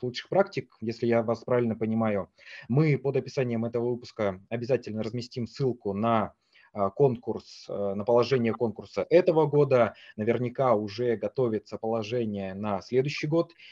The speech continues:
и у наших слушателей будет возможность с ним познакомиться. Так ли это? Вот, э, в правильном ли, э, направлении я размышляю?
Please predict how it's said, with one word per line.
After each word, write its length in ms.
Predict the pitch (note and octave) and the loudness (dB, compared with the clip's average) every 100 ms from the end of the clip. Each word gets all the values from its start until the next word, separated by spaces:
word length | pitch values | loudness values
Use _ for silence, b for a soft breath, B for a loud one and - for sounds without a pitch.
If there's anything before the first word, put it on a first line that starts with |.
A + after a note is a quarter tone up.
| B | B
и 280 | B2+ C#3+ C#3 | -2 0 2
у 100 | C3+ | 0
наших 320 | C3+ B2+ - - | 0 -2 -4 -8
слушателей 520 | C#3 C3 - B2+ B2 | -8 -8 -6 -2 -2
будет 380 | A#2+ B2 A#2+ A#2+ | -2 -4 -2 -4
возможность 520 | A2 B2 A2+ A2 - | -2 -4 -4 -8 -6
с 60 | |
ним 140 | B2 A2+ | -6 -4
познакомиться. 840 | A2 A2 G#2 A2+ G#2 - - G2 B B B | -2 -4 -2 -2 -2 -4 -6 -6 B B B
Так 220 | - B2+ B2 | 6 6 6
ли 80 | |
это? 400 | D3 G3 C#3 G#2 F#2 | 4 6 4 4 0
Вот, 180 | G2 - - | -8 -10 -6
э, 80 | G2+ | -6
в 840 | G2 G#2+ A#2+ B2 A#2 A2+ A2 A2 - | -6 0 6 8 8 8 6 4 4
правильном 760 | C#3 C3+ B2 A#2 A#2 A#2 G#2+ b b | 4 6 4 2 2 2 0 b b
ли, 500 | G#2+ A#2+ B2+ A#2 G2+ _ | 0 2 2 0 -2 _
э, 60 | G#2+ G#2 | -8 -6
направлении 560 | G#2 A#2 B2+ D3 A#2+ | 0 2 2 0 0
я 180 | G#2+ A2+ | 2 2
размышляю? 560 | G#2+ A2 - G#2 E2+ | 2 -4 -2 -2 -2